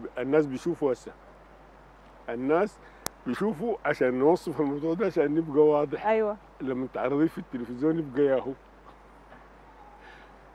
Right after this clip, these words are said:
Speaker 1: من الجهة ال-، الشرقية اللي هي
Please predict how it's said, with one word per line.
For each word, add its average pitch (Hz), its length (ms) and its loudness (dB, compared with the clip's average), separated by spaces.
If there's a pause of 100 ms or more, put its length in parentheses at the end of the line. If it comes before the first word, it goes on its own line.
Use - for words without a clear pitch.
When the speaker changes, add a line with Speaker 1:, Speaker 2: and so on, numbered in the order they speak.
(1040)
Speaker 1:
من 123 180 -4
الجهة 143 720 -4 (180)
ال-، 117 800 -10 (600)
الشرقية 131 680 -4 (920)
اللي 104 400 -10
هي 113 260 -4